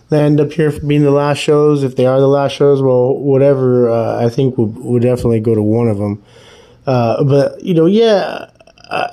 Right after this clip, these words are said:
I hate to see no F X go. You know, I think we talked about this the first time when, when they announced it would be their final tour. Uh, they've been around, you know, they've, uh, they've been around, like, you know, my whole life, growing up with the album every year as a younger kid and then just watching them kinda do their thing. And,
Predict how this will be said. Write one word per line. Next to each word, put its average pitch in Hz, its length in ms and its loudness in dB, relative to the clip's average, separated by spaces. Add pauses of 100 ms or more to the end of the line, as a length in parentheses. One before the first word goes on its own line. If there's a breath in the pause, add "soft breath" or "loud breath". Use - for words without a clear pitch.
I 170 140 2
hate 170 180 2
to 165 60 -6
see 185 220 0
no 165 180 2
F 160 100 -6
X 156 200 -2
go. 160 520 0
You 147 100 0
know, 139 160 2
I 135 120 2
think 147 140 0
we 135 100 2
talked 143 260 -2
about 135 240 -2
this 123 140 -6
the - 60 -18
first 139 260 -2
time 135 240 0
when, 123 200 2
when 123 120 2
they 123 100 2
announced 127 340 0
it 143 60 0
would 127 140 -2
be 135 80 0
their 135 120 2
final 135 320 -2
tour. 147 340 0 (580 loud breath)
Uh, 117 240 0
they've 123 160 0
been 139 120 2
around, 131 460 0
you 123 80 2
know, 123 220 0
they've, 117 400 -2
uh, 110 480 0
they've 127 160 0
been 127 100 0
around, 123 380 0
like, 113 240 -4
you 123 80 -2
know, 117 80 0
my 113 100 0
whole 123 160 0
life, 120 480 -4
growing 123 260 0
up 120 140 -2
with 113 120 -4
the 113 120 0
album 123 420 0
every 120 220 0
year 123 320 2
as 117 160 -2
a 113 40 -6
younger 117 340 -2
kid 127 280 0
and 117 120 0
then 113 120 0
just 110 140 -4
watching 117 320 -2
them 117 80 0
kinda 113 200 0
do 120 160 0
their 117 140 0
thing. 120 360 0
And, 110 180 -2